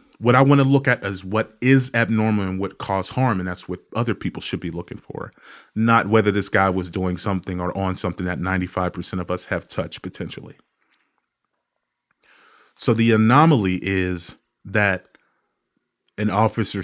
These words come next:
kneeled on this guy's neck for eight minutes and forty-six seconds, and to try and pretend like that had no part in a man's death is asinine.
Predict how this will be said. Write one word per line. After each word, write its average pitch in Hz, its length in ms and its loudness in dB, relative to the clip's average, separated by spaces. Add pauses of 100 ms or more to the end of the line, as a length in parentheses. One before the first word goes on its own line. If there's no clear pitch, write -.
kneeled 120 320 4
on 110 80 4
this 101 140 0
guy's 101 380 2
neck 95 200 0
for 98 200 -8
eight 98 220 -4
minutes 101 320 -4
and 92 80 -8
forty-six 92 580 -6
seconds, 101 440 -2 (1040)
and 107 160 -2
to 113 80 0
try 147 260 6
and 135 80 2
pretend 139 420 4
like 107 200 4
that 101 180 2
had 117 300 2
no 107 160 2
part 104 280 2
in 95 100 2
a 92 40 0
man's 90 440 -2
death - 440 2 (220)
is 98 180 -6
asinine. 107 720 -2